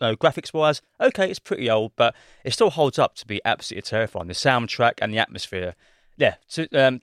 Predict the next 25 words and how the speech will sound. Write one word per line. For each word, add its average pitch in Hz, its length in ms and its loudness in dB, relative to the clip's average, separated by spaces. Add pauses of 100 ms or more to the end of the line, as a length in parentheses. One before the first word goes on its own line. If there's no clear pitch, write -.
(140)
to 160 100 -6
this 147 140 -2
day, 117 240 2
that 127 180 4
and 127 120 -2
the, - 200 -8
and 120 80 -4
the 110 60 -6
sequel, 92 380 -6
Silent 107 280 -6
Hill 98 120 -6
two, 92 360 -8
are 92 300 -4
two - 160 -10
of 104 60 -8
my 101 80 -4
favourite - 460 -8 (440)
horror 104 200 -10
games 95 240 -10
ever, - 200 -12
actually. 95 280 -14 (340)
And 147 360 2 (100)
haven't 156 260 0
Kon-, 160 220 -4 (280)
Konami, 143 500 0